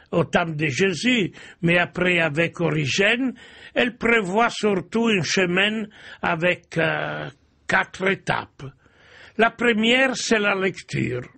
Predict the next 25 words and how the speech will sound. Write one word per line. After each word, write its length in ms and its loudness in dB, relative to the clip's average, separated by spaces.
La 140 0
lecture 580 0
qu'on 200 0
doit 180 0
le 140 0
faire 600 0
comme 340 2
lecture 540 0
littérale 600 0
du 180 -4
texte, 500 -4
en 100 0
lisant 440 0
plusieurs 640 0
fois, 520 -2
en 160 2
cherchant 720 0
de 180 4
comprendre 640 0
ce 160 2
que 220 2
le 160 2
texte 600 -4
veut 200 -2
dire. 400 -6